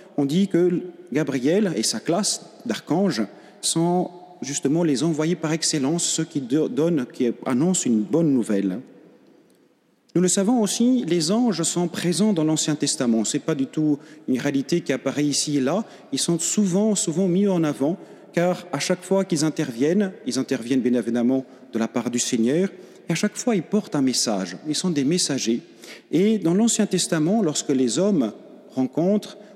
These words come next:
ont la joie de, d'avoir une apparition des anges, eh bien, ils sont toujours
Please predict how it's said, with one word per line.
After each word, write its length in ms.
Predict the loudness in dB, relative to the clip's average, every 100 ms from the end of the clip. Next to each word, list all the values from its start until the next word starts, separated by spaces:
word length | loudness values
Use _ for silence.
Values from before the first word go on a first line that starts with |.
| -4
ont 240 | 0 2 2
la 340 | 2 0 -2
joie 580 | -4 -2 0 0 -4 -8
de, 420 | -2 0 2 2
d'avoir 400 | 0 -2 -2 -4
une 80 | -2
apparition 480 | -4 -4 -6 -4 -2
des 220 | -2 0
anges, 220 | 0 0
eh 40 | -2
bien, 220 | -2 -2
ils 40 |
sont 140 | -2 -4
toujours 420 | -2 0 0 0